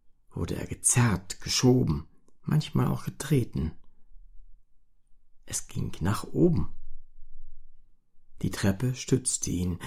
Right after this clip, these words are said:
gab ihm Halt. Mit der Zeit lernte er, selbst zu treten, schob die Schatten, die Schatten schoben ihn, er schob sich selbst. Die Treppe wurde sein Instrument.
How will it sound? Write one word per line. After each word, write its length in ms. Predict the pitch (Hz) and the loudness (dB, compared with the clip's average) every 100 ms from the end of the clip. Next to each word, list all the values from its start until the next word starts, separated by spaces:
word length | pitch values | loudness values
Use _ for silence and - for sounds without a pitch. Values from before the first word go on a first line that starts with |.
| - - | -12 2
gab 220 | 92 98 | 4 6
ihm 240 | 101 95 | 4 6
Halt. 440 | 135 101 - - - - - - - - - - _ - - - - | 6 6 2 -8 -14 -18 -18 -20 -20 -20 -20 -20 _ -20 -20 -16 -2
Mit 180 | 110 | 2
der 120 | 104 95 | 4 4
Zeit 580 | 107 98 107 - - | 6 6 4 0 -4
lernte 480 | - 92 92 95 - | 2 4 6 4 2
er, 260 | - 95 95 | 2 2 2
selbst 440 | 95 73 - - | 0 -2 -2 -4
zu 140 | - - | -4 -6
treten, 520 | - 85 - 82 85 - - _ _ _ - - | -2 -2 0 0 -2 -8 -20 _ _ _ -20 -14
schob 400 | - 131 127 127 | 2 6 6 4
die 120 | - 107 | 0 2
Schatten, 580 | - 113 - 123 113 | 4 2 2 4 4
die 180 | 98 82 | 2 -2
Schatten 340 | - 110 98 - | 0 0 0 -2
schoben 380 | - 107 107 | 2 4 4
ihn, 320 | 131 143 151 151 | 6 12 12 12
er 360 | 131 131 131 | 12 12 12
schob 340 | 127 - 117 - | 8 4 2 2
sich 240 | - - | -2 -2
selbst. 640 | - 71 71 - - - - - - - - _ - - - - - - _ _ _ - - - - | -2 -2 -4 -8 -12 -16 -18 -18 -18 -18 -20 _ -20 -20 -20 -20 -20 -20 _ _ _ -20 -20 -8 -4
Die 120 | 95 | 0
Treppe 500 | 104 107 127 127 - | 2 4 6 4 2
wurde 240 | 98 95 | 2 2
sein 400 | 92 101 104 90 | 4 4 2 2
Instrument. 760 | - 87 - 87 82 87 85 | 0 -2 -2 0 2 2 0